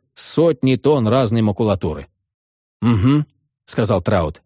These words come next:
«А при разгрузке халтурили так, что куски книг и журналов и все такое носилось по всему городу.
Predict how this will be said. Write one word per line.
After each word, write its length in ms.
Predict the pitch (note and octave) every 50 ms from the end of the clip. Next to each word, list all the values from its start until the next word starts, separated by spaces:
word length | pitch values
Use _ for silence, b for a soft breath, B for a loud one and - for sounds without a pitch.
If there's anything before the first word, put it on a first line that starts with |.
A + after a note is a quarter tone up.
| _ _ _ _ _ _ _ _ _ _ _ _ _ _
«А 200 | - G2+ G#2+ G#2+
при 200 | F2+ - C3 C3
разгрузке 840 | C3 C3 B2+ A2 G#2 A#2+ C#3+ E3+ E3 - - - C#3 C3 A2+ F2+ - _
халтурили 760 | - - C#3 B2 A#2 G2+ - - F3+ F3 D3+ D3 C#3 C#3
так, 260 | B2+ - D#3 D#3+ C#3+ -
что 220 | - - D3 B2
куски 400 | - - C#3 - - - D#3+ C#3
книг 340 | - - C#3 D#3 D#3 - -
и 120 | - C#3 A#2+
журналов 640 | G2+ C3 A#2+ A#2+ D3 D#3 E3 D3+ B2+ F#2+ E2+ - G2
и 80 | F#2+
все 260 | F2 - - - D3 B2
такое 460 | B2 A2+ G2 - E3+ F3 D#3 C3+ A2
носилось 520 | G#2 G#2+ G2+ - - D#3 D3+ D3+ C#3+ -
по 140 | - D3 C3+
всему 320 | - - C#3 D3 D3+ D#3+
городу. 460 | D#3+ E3+ F#3 D3+ G2+ E2 D2+ D2+ -